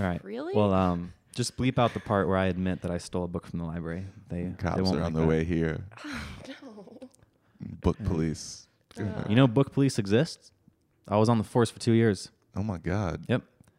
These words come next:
Speaker 1: All your books.
Speaker 3: Thank you for your service.
Speaker 1: All your books. Absolutely. You know, I put the, when I, when I went in, I put the badge on, and I knew it said something. I knew it meant something. There were three words on the badge. You know what the three words were?
Speaker 3: Serve and protect.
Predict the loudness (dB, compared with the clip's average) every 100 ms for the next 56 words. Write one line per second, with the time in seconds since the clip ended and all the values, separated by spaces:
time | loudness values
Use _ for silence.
0 | _ 4 6 6 4 4 2 2 -2 2
1 | 2 6 4 4 4 6 6 4 2 4
2 | 6 6 4 2 2 2 0 0 -10 -16
3 | _ -2 -2 0 4 4 4 0 2 2
4 | 0 0 0 -2 0 2 2 0 -2 0
5 | 2 2 2 0 -4 -12 -20 -6 -6 0
6 | 0 0 0 0 0 -2 -6 -10 -18 -20
7 | _ _ _ _ _ -6 -2 4 6 6
8 | 2 -2 -2 -2 -4 -6 -6 -4 -2 -2
9 | -2 -2 -2 -2 -6 -8 -6 -6 -6 -2
10 | 2 4 4 2 0 -2 -4 -6 -10 -16
11 | -20 _ -20 -20 -20 -20 -20 _ _ _
12 | -2 2 4 4 4 6 6 6 4 2
13 | -2 -10 0 6 6 6 2 0 0 -2
14 | -6 -4 -4 -4 -6 -8 -16